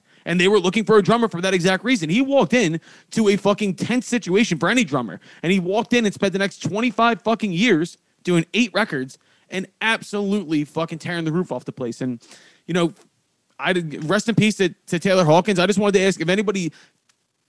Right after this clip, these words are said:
we'll start with you, Kenny. Do you have any, like, specific drum performance from Taylor, like, in the Foo Fighters catalog that, like, jumps out to you?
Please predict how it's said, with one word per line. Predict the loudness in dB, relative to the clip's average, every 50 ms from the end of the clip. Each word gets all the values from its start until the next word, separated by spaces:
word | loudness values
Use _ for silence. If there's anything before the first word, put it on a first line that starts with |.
| _ -10 -4
we'll | -2 -2 2
start | 2 4 4
with | 4 2
you, | 2
Kenny. | 2 0 0 0
Do | 2 2 4
you | 4
have | 4
any, | 4 2 4
like, | 4 4 2
specific | 2 0 -2 -2 0 -2 -2 0 0 -2 -2 -2
drum | -2 0 0 0 0
performance | 0 -2 0 0 -2 -2 -2 -2
from | -2 -2 -2 -2
Taylor, | -2 -4 -4 -2 -2 0 0 0 0 0
like, | 0 0 0 0 -2 _ _
in | 0 0 2
the | 2
Foo | 2 0 0 0
Fighters | 2 0 0 0 -2 -4
catalog | -4 -2 -2 0 0 2 0 0 0
that, | -2
like, | -4 -6 -6
jumps | -4 -4 -4 -4 -4 -4
out | -4 -4 -2
to | 0 0
you? | 0 0 -2